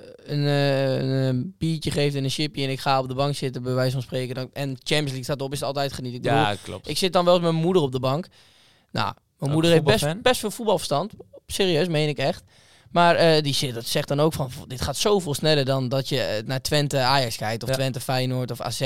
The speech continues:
Speaker 1: Ajax, weet je wel." En dat gaat zoveel sneller. En als je dan die Mbappé ziet gaan, ja, dat is gewoon, dat vind ik zo mooi. Ik
Speaker 2: Ja.
Speaker 1: vind die sch-, ik, je weet dat ik Mbappé, ja, s-, mijn grootste, mijn grootste idool in het voetbal. Mijn, eh, favoriete voetballer, kun je wel zeggen.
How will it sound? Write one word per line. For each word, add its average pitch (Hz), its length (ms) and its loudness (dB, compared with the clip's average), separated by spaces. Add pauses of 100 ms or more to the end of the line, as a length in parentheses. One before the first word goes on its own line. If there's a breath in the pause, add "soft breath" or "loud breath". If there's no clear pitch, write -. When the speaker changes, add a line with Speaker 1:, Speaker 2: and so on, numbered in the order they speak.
Speaker 1:
Ajax, 127 580 -2
weet 131 180 -8
je 135 80 -8
wel." 147 180 0 (300 soft breath)
En 143 100 -6
dat 143 140 0
gaat 160 200 2
zoveel 185 340 4
sneller. 160 320 0
En 131 100 -4
als 139 140 -4
je 156 60 -4
dan 143 140 0
die 139 160 0
Mbappé 147 380 4
ziet 151 160 -2
gaan, 131 220 0
ja, 123 120 0
dat 120 180 -8
is 135 140 -6
gewoon, 127 200 -4
dat 131 180 -6
vind 131 160 -4
ik - 60 -8
zo 131 180 2
mooi. 123 320 -2
Ik 147 120 -14
Speaker 2:
Ja. 131 80 -2
Speaker 1:
vind 135 120 -2
die 139 80 -4
sch-, - 200 -6 (120)
ik, 147 160 -6 (520 loud breath)
je 127 120 -4
weet 139 160 2
dat 135 120 -4
ik - 200 -6
Mbappé, 131 540 0 (840)
ja, 87 260 -6
s-, - 120 -18 (260)
mijn 131 240 -4
grootste, 123 540 -4
mijn 147 140 -8
grootste 131 320 -6
idool 127 220 -6
in 131 60 -4
het 123 80 -8
voetbal. 131 260 0
Mijn, 127 280 -2
eh, 123 260 -2
favoriete 131 420 -4
voetballer, 135 460 -2
kun 131 120 -6
je 131 60 -2
wel 127 100 -2
zeggen. 135 400 -8